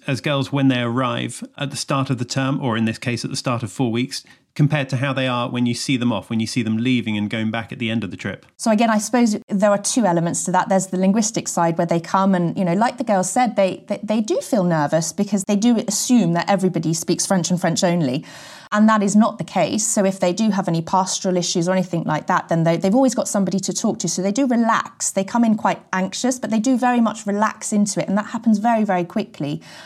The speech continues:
Speaker 2: We are a family here and we do support everybody. So that goes quite quickly. And then as they go through, through the time that they're here, they start speaking more and more French in class. And actually, they sometimes, I would say in the last week of the four weeks that the girls were there, they actually started speaking to each other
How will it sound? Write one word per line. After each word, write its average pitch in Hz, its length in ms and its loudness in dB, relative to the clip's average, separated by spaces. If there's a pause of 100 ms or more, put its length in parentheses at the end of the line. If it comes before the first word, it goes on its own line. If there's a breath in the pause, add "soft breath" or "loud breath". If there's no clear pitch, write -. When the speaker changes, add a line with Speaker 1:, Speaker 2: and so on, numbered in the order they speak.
(100)
Speaker 2:
We 220 80 0
are 233 200 4
a 190 40 -2
family 185 460 0
here 180 280 -2
and 180 100 -2
we 180 80 -2
do 220 160 2
support 180 440 -4
everybody. 160 540 -2
So 180 340 0 (380 loud breath)
that 196 180 -4
goes 208 160 2
quite - 240 -4
quickly. 156 500 -4 (220 loud breath)
And 202 140 0
then 208 120 0
as 226 280 0
they 233 100 0
go 208 200 2
through, 196 600 0 (240)
through 214 220 0
the 190 80 -2
time 180 300 -4
that - 120 -6
they're - 120 0
here, 226 300 0
they 185 120 0
start 190 400 0
speaking 180 480 -4
more 175 180 2
and 165 100 2
more 156 120 0
French - 460 -2
in 165 100 0
class. 165 560 0 (420 loud breath)
And 208 120 2
actually, 208 480 0
they 185 140 0
sometimes, 208 960 2
I 233 140 4
would 247 140 0
say 240 120 2
in 214 80 6
the 214 60 6
last 247 400 2
week 214 280 0
of 175 100 -4
the 185 60 -6
four 196 220 0
weeks 185 200 0
that - 120 -2
the 190 60 -4
girls 180 260 2
were 180 80 -2
there, 185 140 2
they 185 140 0
actually 214 320 -2
started 196 320 -2
speaking 196 340 -2
to 190 140 -2
each - 160 -4
other 160 320 -2